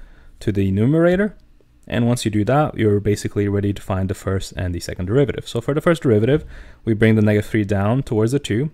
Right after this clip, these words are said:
Two times negative three is going to be negative six. Then we subtract one from the exponent. So it's already negative three, and we're gonna subtract one, and the total there is going to be negative four.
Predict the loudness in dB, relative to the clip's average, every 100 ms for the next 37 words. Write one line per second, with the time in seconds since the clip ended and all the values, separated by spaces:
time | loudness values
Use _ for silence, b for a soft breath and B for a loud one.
0 | _ -6 -4 0 0 0 -2 -2 -2 -2
1 | -4 -2 -2 0 0 -2 -2 -6 -6 -14
2 | B B B B 2 2 2 -2 2 2
3 | 2 -2 0 2 2 2 0 -2 0 -2
4 | -4 -6 -10 -10 -8 -6 -2 0 2 0
5 | -2 -4 -4 -2 -2 -2 -4 -6 -4 -4
6 | -2 -2 0 0 -4 b b b b -6
7 | -4 -2 -2 -2 0 0 0 0 -2 -2
8 | -4 -4 -4 -6 -10 -16 -6 -4 -2 -4
9 | -8 -10 -12 -10